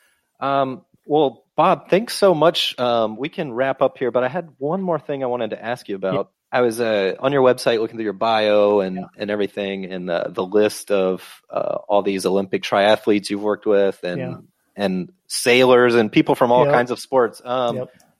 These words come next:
Speaker 1: I saw Meb Keflezighi's name on there.
Speaker 2: Yes,
Speaker 1: Is
Speaker 2: yes.
Speaker 1: there anything you can share about your experience working with Meb?
Speaker 2: Well, it, it,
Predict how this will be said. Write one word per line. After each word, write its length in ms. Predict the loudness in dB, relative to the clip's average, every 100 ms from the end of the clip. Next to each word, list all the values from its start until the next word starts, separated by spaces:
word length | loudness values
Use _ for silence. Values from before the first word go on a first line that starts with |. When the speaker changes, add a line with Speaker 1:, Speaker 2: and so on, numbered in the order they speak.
| -8
Speaker 1:
I 60 | -8
saw 260 | 0 0
Meb 340 | 2 2 0 0
Keflezighi's 720 | -8 -4 -2 -2 -4 -8 -6
name 300 | -4 -2 -2
on 180 | -4 -2
there. 300 | 0 0 -2
Speaker 2:
Yes, 320 | -6 -12 -10
Speaker 1:
Is 100 | -2
Speaker 2:
yes. 140 | -2 0
Speaker 1:
there 140 | 0
anything 340 | 0 0 -2
you 140 | -4 -6
can 200 | -6 -6
share 380 | -4 0 2 2
about 380 | 2 0 -2
your 480 | -2 -2 -2 -4 -8 _ -12
experience 640 | -12 -10 -6 -4 -4 -4
working 300 | -6 -4 -4
with 180 | -4 -4
Meb? 320 | -4 -4 -4 -12 _ _ -6
Speaker 2:
Well, 420 | 0 2 0 -4 _ -8
it, 180 | -8 _ _ -18
it, 200 | -18